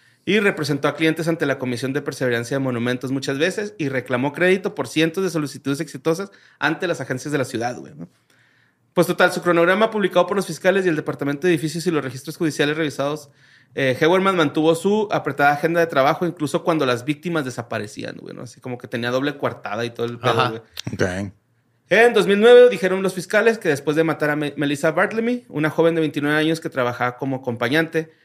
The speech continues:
Speaker 1: Heberman hizo una serie de llamadas burlonas a la familia de ella, güey, durante la hora de
Speaker 2: Ah,
Speaker 1: almuerzo
Speaker 2: sí.
Speaker 1: y después del horario de trabajo desde los lugares cercanos de su oficina, güey.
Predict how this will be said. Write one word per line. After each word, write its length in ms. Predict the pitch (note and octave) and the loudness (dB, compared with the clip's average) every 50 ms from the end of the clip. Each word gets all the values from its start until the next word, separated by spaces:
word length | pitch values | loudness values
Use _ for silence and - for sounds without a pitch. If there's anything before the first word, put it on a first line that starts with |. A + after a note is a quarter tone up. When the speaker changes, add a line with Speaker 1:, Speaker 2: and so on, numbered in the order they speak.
| _ _ _ | _ _ _
Speaker 1:
Heberman 440 | - D3 D#3+ E3 E3+ E3 D#3 C#3+ C#3+ | 2 4 6 4 4 4 0 -2 -2
hizo 180 | D#3 C3+ - D#3+ | -2 0 0 2
una 140 | D3 C#3+ C#3+ C3+ | 2 2 2 0
serie 220 | - D3+ D3+ D3+ | 2 2 2 2
de 40 | D3+ | 2
llamadas 380 | C#3+ B2+ B2 C3 C3 C3+ C#3 C#3 | 2 0 2 2 2 2 0 0
burlonas 460 | C3+ C3 B2+ C3 C3 C3 D3 D3+ C#3+ - | -2 0 2 2 2 2 2 0 -2 -2
a 60 | C#3+ | -2
la 100 | B2 A#2+ A#2 | -2 -2 -2
familia 380 | - A#2+ A#2 A#2 A#2 C3 C3+ B2+ | -4 -4 -4 0 2 2 4 4
de 100 | C3+ C#3+ | 4 4
ella, 180 | D3+ D3 C#3 | 4 4 2
güey, 220 | B2+ A#2+ A#2+ B2 - _ _ _ _ _ _ _ - | 0 0 -2 -4 -8 _ _ _ _ _ _ _ 0
durante 320 | C#3+ C3+ C3 B2 - C#3 B2+ | 2 2 2 2 2 2 4
la 100 | A#2+ A#2 | 4 4
hora 120 | B2 C3+ | 4 4
de 60 | C#3+ C3+ | 4 4
Speaker 2:
Ah, 40 | |
Speaker 1:
almuerzo 380 | B2 C3+ D3+ D#3+ D#3 - F3+ E3+ E3 - | 2 2 0 0 2 2 0 0 0 0
Speaker 2:
sí. 60 | D3 | 0
Speaker 1:
y 20 | C#3+ | 0
después 300 | C#3 C3 C#3 C#3 C3 B2+ | 0 0 0 0 0 2
del 120 | D3 C#3+ | 2 2
horario 320 | C3+ A#2+ C3+ D3 D3+ D#3 D#3+ | 4 4 4 2 4 4 2
de 80 | D3 | 2
trabajo 560 | - - D3+ C#3+ D3 D3 - - F#3 F#3+ - - | 2 0 -2 0 0 -2 -2 -4 -6 -8 -8 -8
desde 180 | C#3+ C#3 B2 B2+ | -8 -6 -4 -4
los 120 | B2 B2 | -4 -4
lugares 260 | A#2+ A#2+ A#2+ B2+ B2 - | -4 -4 -4 -4 -4 -4
cercanos 420 | C3+ A#2 A2+ - A2+ A#2+ C3 C3 | -6 -6 -6 -6 -6 -4 -4 -6
de 60 | C3+ A#2+ | -6 -8
su 80 | B2 | -10
oficina, 480 | A#2+ - - - - - - - - - | -12 -14 -16 -18 -16 -16 -16 -16 -18 -20
güey. 180 | - - A2+ | -20 -20 -20